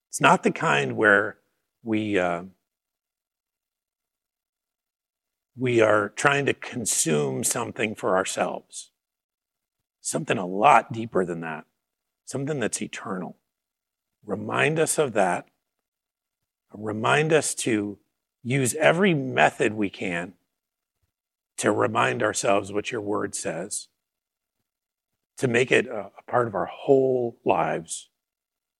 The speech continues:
and turn our hearts to what you say, so that we are able to walk with you in this relationship and for it to be something really concrete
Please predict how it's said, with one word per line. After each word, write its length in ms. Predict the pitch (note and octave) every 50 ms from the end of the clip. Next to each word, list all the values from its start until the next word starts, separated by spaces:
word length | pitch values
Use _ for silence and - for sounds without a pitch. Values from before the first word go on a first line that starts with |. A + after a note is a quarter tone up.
| _ _ _ _ _ _ _ _ _ _ _ _ _ _ _ -
and 140 | - -
turn 340 | - - - - D#3 C#3+ D#3
our 160 | D3 C#3 B2
hearts 520 | - - - C#3 C3 A#2 - - - - -
to 120 | - F#3
what 220 | - - - - -
you 140 | - F2+
say, 420 | - - - - D#2+ D#2 D2 - - _ _ _ _ _ _ _ _ _ _ _ _ _ _
so 240 | _ - - C3 A2
that 140 | A2+ C#3 C#3
we 140 | C3+ C3 B2+
are 100 | C#3+ C3 C#4+
able 420 | C4+ - D3 G3+ D#3+ - - - -
to 160 | - - G#3+
walk 360 | - F#2 F#2 G#2 G#2+ - -
with 180 | - G#2+ - -
you 300 | A#2+ A2+ A2 A2+ A#2+ - _
in 80 | - G#2
this 220 | F#2+ F#2+ - -
relationship 920 | A#2 G#2 G2 G#2 A2+ A#2+ A#2 - - C#3 A#2+ - - - G#2+ G#2+ G#2+ _ _ _ _ _ _ _ _ _ _ _ _
and 140 | - A#2+ G#2
for 160 | - B2 A#2+
it 80 | A2+ -
to 100 | - A2
be 140 | G#2 G#2
something 500 | F#2+ - - G2+ G#2 F#2 - G#2+ F#2 G2
really 380 | A2+ C3 C#3 C3 B2+ A#2+ A2+ G#2+
concrete 680 | G2 - - B2 A#2 A2 - - - - G#2+ F#2 E2+